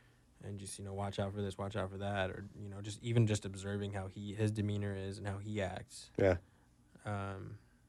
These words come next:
Speaker 1: has been a mentor of some sort.
Speaker 2: What, is there a piece of advice that's been the most impactful for you?
Speaker 1: Yeah, just, he's literally just like, you know, stay true to those who help you out. And,
Speaker 2: Yeah.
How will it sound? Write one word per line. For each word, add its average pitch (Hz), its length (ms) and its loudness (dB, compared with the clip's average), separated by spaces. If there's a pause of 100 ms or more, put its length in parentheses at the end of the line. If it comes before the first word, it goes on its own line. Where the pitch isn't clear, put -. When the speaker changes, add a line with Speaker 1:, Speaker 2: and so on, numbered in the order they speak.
(720)
Speaker 1:
has 104 140 2
been 98 300 -4 (440)
a 107 40 -8
mentor 101 360 -8
of 101 160 -8
some 110 160 -12
sort. 104 260 -8 (400)
Speaker 2:
What, 113 140 12
is 113 220 12
there 101 100 12
a 98 40 10
piece 107 220 12
of 101 120 6
advice 98 400 10
that's - 400 -2 (1400)
been 113 160 12
the 107 60 12
most 104 360 12 (120)
impactful 110 720 12
for 113 120 8
you? 117 240 8 (580)
Speaker 1:
Yeah, 120 200 8
just, 104 280 -4
he's 107 300 -6
literally 107 380 0
just 107 220 -8
like, 104 180 -4
you 104 80 -6
know, 104 260 -6 (540)
stay - 320 8
true 113 220 4
to 107 100 4
those 101 260 0
who 101 60 -2
help 98 220 -2
you 101 140 0
out. 101 220 0
And, 98 160 -10
Speaker 2:
Yeah. 95 180 2